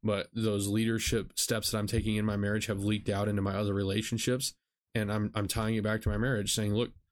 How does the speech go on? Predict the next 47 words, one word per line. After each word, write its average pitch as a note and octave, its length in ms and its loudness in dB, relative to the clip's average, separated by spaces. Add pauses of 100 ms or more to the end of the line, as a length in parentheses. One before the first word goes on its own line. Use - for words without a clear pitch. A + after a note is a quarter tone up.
(260)
I G#2+ 40 2
want G#2 100 2
to G2 40 0
be G2 120 2
a F#2+ 40 0
good G2+ 160 0
leader. A2 360 2
I G#2 40 0
want G2+ 100 0
to G2 60 -2
show - 140 -2
my F#2+ 140 -2
kids G2+ 340 -2
how G2 340 0 (380)
friendship G2+ 400 -2
is F#2+ 140 0
done. A2+ 480 0
I G2+ 60 -4
want G2 280 -2
to G2 360 0 (1160)
have A2+ 180 4
a A2+ 60 2
good A2 180 2
community A#2 580 4
that G#2 300 2
supports - 480 0
me A2 300 2
and G2+ 260 0
that G2 120 0
will G2+ 120 0
support G#2 340 -2
my G#2 120 0
wife G2+ 360 0
if, G#2 120 -2 (240)
you G#2+ 120 0
know, F#2+ 200 0
I G#2 120 2
were G2+ 200 2
to F#2+ 80 2
ever F#2+ 180 0
die G#2 260 0
or G2+ 140 2
something G#2+ 260 0
like G#2 220 -2
that." G#2+ 260 2 (360)
Uh, G#2+ 160 -2
so G#2+ 500 2